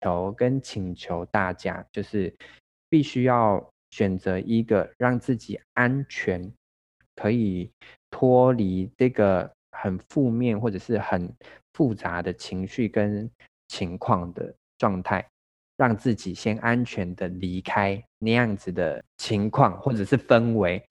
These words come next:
然后再来慢慢的去解决。你不是说，我，我，我也没有要鼓励大家说，“哦，你就撒手就走，你就是离开家庭，这是最好的，你就是可以不用管世俗的眼光，你就是过你自己想要的生活就好了。”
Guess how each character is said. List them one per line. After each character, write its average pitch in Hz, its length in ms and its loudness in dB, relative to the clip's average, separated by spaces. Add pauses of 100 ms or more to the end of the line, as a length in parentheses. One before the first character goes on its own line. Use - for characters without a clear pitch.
(280)
然 101 180 2
后 131 120 6
再 127 160 4
来 101 120 4
慢 107 160 2
慢 107 180 0
的 92 120 -4
去 - 180 -8
解 - 280 -8
决。 - 200 -16 (320)
你 151 140 2 (120)
不 135 120 6
是 180 240 4
说， 170 360 4 (280)
我， 123 160 2
我， 120 220 2
我 127 180 8
也 175 100 10
没 139 120 8
有 143 100 6
要 123 440 4 (600)
鼓 101 160 0
励 123 140 4
大 113 160 4
家 107 160 2
说 110 260 0
，“哦， 110 100 2
你 104 120 0
就 143 100 4
撒 120 240 4 (140)
手 90 100 -2
就 - 140 -6 (100)
走， 92 180 -2 (120)
你 95 80 -10
就 113 120 -2
是 117 100 2
离 98 180 -2
开 98 180 -2
家 95 220 0
庭， 90 260 -10
这 110 80 -2
是 107 80 -2
最 92 220 -2
好 - 180 -6
的， - 100 -12
你 95 120 -6
就 110 120 -6
是 107 160 -2 (240)
可 - 140 -6
以 101 140 0
不 - 120 -12
用 95 320 -4 (520)
管 92 240 2
世 - 280 -4
俗 92 240 -6
的 92 100 -4
眼 90 200 -6 (100)
光， 92 300 -2
你 92 60 -4
就 110 100 -2
是 110 100 0
过 120 180 2
你 95 100 0
自 107 160 -4
己 98 80 -2
想 90 200 -8
要 92 140 -2
的 87 80 -2
生 92 180 -6
活 92 160 -4
就 - 160 4
好 101 200 2
了。” 90 120 -6